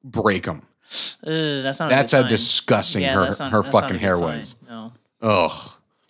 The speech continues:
Speaker 1: I never got along with that woman.
Speaker 2: Well, you know, here
Speaker 1: That
Speaker 2: we go.
Speaker 1: smelly bitch.
Speaker 2: Here you have two peninsula guys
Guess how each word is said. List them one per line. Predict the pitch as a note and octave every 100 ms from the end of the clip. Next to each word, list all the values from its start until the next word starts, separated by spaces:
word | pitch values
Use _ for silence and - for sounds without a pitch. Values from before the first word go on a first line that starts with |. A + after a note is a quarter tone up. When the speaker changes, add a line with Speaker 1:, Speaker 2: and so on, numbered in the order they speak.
| _
Speaker 1:
I | A#2+
never | G2+ E2+
got | D#2+
along | D#2 D#2
with | D#2
that | E2 E2
woman. | E2 D#2 - - - - -
Speaker 2:
Well, | C4 F4+ D4+
you | B3
know, | C#4+ E4
here | C4+ F#4
Speaker 1:
That |
Speaker 2:
we | F#4 D4+
go. | F3+ F#3
Speaker 1:
smelly | - A#2 F#2 E2+
bitch. | E2+ E2+ - - _
Speaker 2:
Here | G#3 C#4 D#4
you | C4 G#3+
have | G#3+ -
two | - D4+
peninsula | D4+ B3 A3+ A3+ F3+ C#3
guys | A#2+ G#2+ G#2 G#2 -